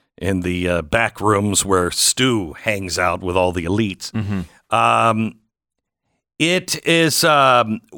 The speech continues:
Speaker 1: uh, well, an Apollo research, uh, department wanted to see if A I could strategically deceive its users, even after the A I was trained to be helpful, harmless,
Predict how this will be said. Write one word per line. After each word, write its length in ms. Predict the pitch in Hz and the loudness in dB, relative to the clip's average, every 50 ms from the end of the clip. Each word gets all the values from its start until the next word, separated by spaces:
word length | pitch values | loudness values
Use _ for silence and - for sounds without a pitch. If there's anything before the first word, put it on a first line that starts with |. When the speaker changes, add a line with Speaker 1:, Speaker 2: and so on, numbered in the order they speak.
| 82 73 _ _ _ _ _ _ | -20 -20 _ _ _ _ _ _
Speaker 1:
uh, 240 | 131 135 131 127 117 - - | 2 4 4 4 2 -2 -2
well, 280 | 143 131 160 170 165 | 2 4 4 4 4
an 80 | 156 147 | 4 4
Apollo 640 | 143 127 - - 208 240 254 254 226 175 156 - _ _ | 2 0 0 0 2 4 4 4 2 2 -2 -10 _ _
research, 840 | 127 123 135 165 175 156 - - 151 127 120 - - - - - - _ | -4 0 2 2 2 2 2 2 2 0 0 -2 -4 -4 -4 -6 -8 _
uh, 400 | - 101 110 104 104 101 98 95 | 0 2 4 6 6 4 4 2
department 500 | 92 - 113 - - 117 113 113 117 117 | 0 0 -2 0 0 0 0 0 -2 0
wanted 300 | 120 131 165 196 220 214 | 2 2 2 4 2 0
to 60 | 170 151 | 0 0
see 360 | - - 143 135 123 123 101 | 0 2 2 2 0 2 0
if 140 | 120 - - | -2 0 0
A 180 | - 165 180 | 0 2 2
I 160 | 170 151 139 | 4 2 2
could 380 | 139 - - 123 113 107 101 - - _ _ _ _ _ _ - | 0 0 0 0 0 0 -2 -6 -14 _ _ _ _ _ _ -4
strategically 960 | - - - 151 156 - - - - 220 254 233 185 220 202 - 214 226 202 | -2 0 2 2 0 0 0 0 0 0 2 2 0 -2 0 2 2 2 2
deceive 720 | 165 143 156 139 - - - 208 202 190 170 143 123 120 - | 2 0 0 0 0 0 2 2 2 2 2 0 0 -2 -2
its 220 | - 131 110 - | -2 -2 -2 -2
users, 840 | 110 110 113 143 170 165 147 110 92 98 87 85 113 151 147 - - - _ _ _ _ _ _ _ _ _ _ _ _ _ _ | -4 -2 0 2 2 2 2 0 0 -2 -2 -2 -2 -2 -2 -2 -4 -8 _ _ _ _ _ _ _ _ _ _ _ _ _ _
even 280 | 185 196 233 226 226 | -2 0 0 0 0
after 300 | 208 190 175 - - 170 | 0 0 0 0 0 0
the 180 | 147 151 151 151 | 2 2 4 4
A 140 | 147 147 143 | 4 4 4
I 260 | 131 127 123 120 120 | 4 4 4 2 2
was 300 | 123 107 113 110 107 - | 0 -2 -2 -2 -2 -2
trained 380 | - - 185 190 196 196 185 160 | -2 0 0 2 2 2 2 2
to 40 | 139 | 0
be 140 | 123 113 | -2 -2
helpful, 520 | 101 90 139 175 185 - - - 214 208 196 | -2 -2 -2 -4 -4 -4 -2 0 0 0 -2
harmless, 760 | - - - - - 185 190 196 190 185 185 180 - - - | -6 -10 -8 -2 0 0 0 0 0 0 0 0 0 -2 -6